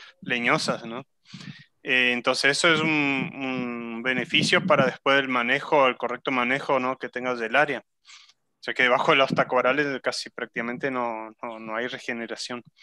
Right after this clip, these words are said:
Eh, ¿por qué crees que no, no hay tacuara?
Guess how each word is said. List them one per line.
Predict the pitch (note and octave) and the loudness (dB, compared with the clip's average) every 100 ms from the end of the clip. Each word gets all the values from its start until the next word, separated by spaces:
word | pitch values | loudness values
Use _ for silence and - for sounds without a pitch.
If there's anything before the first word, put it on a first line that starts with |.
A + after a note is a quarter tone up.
| - - - - - - - _ - | -20 -18 -18 -18 -18 -20 -20 _ 2
Eh, | C#3 C3+ C3 B2+ B2 B2 A#2+ - _ _ _ | 6 8 8 8 6 4 2 -2 _ _ _
¿por | C#3 | 2
qué | D#3 D3+ | 4 4
crees | E3+ D#3+ | 2 4
que | E3 | 4
no, | D3+ D3 C#3+ C#3 C3+ C3+ C3 | 6 8 8 8 8 6 2
no | C3+ | 2
hay | D3 | 2
tacuara? | C#3+ C#3 - C#3+ C#3+ | 2 0 2 2 0